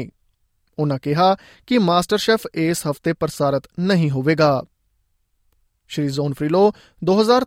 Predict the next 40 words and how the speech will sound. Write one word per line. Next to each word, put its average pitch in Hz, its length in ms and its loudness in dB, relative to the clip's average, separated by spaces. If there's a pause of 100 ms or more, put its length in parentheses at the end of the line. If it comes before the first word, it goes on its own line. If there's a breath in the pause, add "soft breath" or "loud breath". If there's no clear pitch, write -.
ਤੇਰਾਂ 156 260 2
ਵਿੱਚ 180 200 -2 (100)
ਐਡੀਲੇਟ 156 460 -2
ਰੈਸਟੋਰੈਂਟ 160 580 -2 (180)
ਉਰਾਨਾ 170 460 0
ਖੋਲ੍ਹਣ 151 300 -2
ਤੋਂ 147 140 -2
ਬਾਅਦ 165 300 2 (380 soft breath)
ਅਤੇ 254 140 0
ਦੁਨੀਆ 196 360 0
ਭਰ 208 240 0
ਦੀਆਂ 165 280 -2
ਚੋਟੀ 156 360 -4
ਦੀਆਂ 190 200 -2
ਰਸੋਈਆਂ 143 420 -4
ਵਿੱਚ 165 200 -4 (100)
ਕੰਮ 147 220 -2
ਕਰਨ 156 240 -4
ਤੋਂ 170 180 -4
ਬਾਅਦ 147 400 2 (400 soft breath)
ਦੋ 190 180 2
ਹਜ਼ਾਰ 240 300 2
ਉੱਨੀ 175 260 -2
ਵਿੱਚ 160 260 -2 (240)
ਮਾਸਟਰ 185 380 0
ਸ਼ੈਫ 156 360 -2
ਵਿੱਚ 151 240 -4 (220)
ਸ਼ਾਮਲ 185 280 0
ਹੋਏ 139 200 -4
ਸਨ। 147 360 -2 (1040 soft breath)
ਇੱਕ 160 200 0
ਬਿਆਨ 139 340 0
ਵਿੱਚ 170 220 -2
ਜ਼ੋਨਫਰੀਲੋ 143 600 -2
ਦੇ 170 120 0
ਪਰਿਵਾਰ 143 540 2
ਨੇ 196 180 0 (100)
ਉਸ 170 200 -4
ਨੂੰ 208 200 0
ਇੱਕ 208 200 0